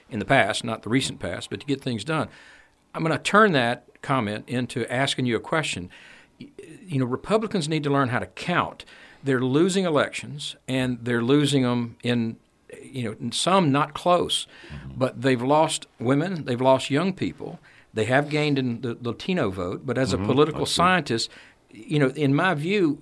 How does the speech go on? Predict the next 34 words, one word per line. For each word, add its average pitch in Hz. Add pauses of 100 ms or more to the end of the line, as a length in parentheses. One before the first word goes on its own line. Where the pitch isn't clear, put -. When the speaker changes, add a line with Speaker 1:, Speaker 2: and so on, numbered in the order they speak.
Speaker 1:
it, 139
it, 135
they 143
need 180
to 175
learn 170
how 151
to 131
count. 202 (240)
They're 120
losing 180
these 143
elections 139
on 117
policy 220
issues. - (260)
They've 127
gone 143
too 202
much 156
for 151
personality. 156
But 117 (300)
what 165
are 202
your 196
views 170
on 143
how 151
Republicans 147 (200)
correct 156
the 175
ship? 196 (960)
Speaker 2:
Well, 139